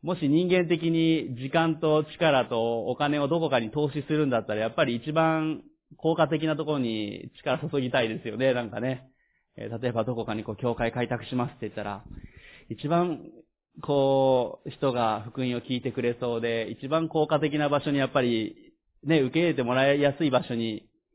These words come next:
行きたいと人は思いやすいかもしれません。しかしパウロは、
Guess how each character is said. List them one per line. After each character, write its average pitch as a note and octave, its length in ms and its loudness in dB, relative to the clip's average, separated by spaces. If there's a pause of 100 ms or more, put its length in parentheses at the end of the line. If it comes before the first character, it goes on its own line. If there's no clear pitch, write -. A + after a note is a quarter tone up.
(400)
行 C3+ 140 -10
き - 60 -20
た C#3 180 4
い B2 140 0
と B2+ 200 -8 (120)
人 B2+ 120 2
は A#2+ 80 4
思 B2 160 2
い B2+ 40 2
や B2+ 140 2
す C3 80 -4
い A#2+ 60 -2
か A2 100 -2
も A2 80 -4
し - 100 -10
れ A2 100 -2
ま G#2+ 180 -2
せ A2 100 -8
ん。 G2 100 -10 (800)
し - 200 -2
か A#3+ 120 4
し G3+ 100 -6
パ B3+ 200 2
ウ C4 80 2
ロ F#3+ 120 6
は、 D3 500 4